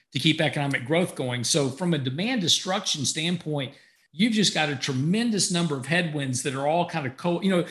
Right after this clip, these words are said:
it's kinda like that movie, The Perfect Storm, with George Clooney, where, you know, you have all these big major storms all colliding into one supercell. That's what you've got going on here. You've got this rising inflationary pressure.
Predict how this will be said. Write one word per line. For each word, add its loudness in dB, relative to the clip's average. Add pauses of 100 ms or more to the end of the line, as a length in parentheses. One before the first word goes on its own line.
(180)
it's 2
kinda 6
like 4
that 2
movie, 4
The -4
Perfect -2
Storm, 0
with -2
George 2
Clooney, 0
where, 0 (180)
you 2
know, 6
you 8
have 2
all 6
these 4
big 0
major 0
storms 0
all 2
colliding 0
into 0
one -2
supercell. -2 (260)
That's 2
what 0
you've 2
got 2
going -2
on 0
here. -4
You've -2
got 0
this 0
rising 2
inflationary -2
pressure. -2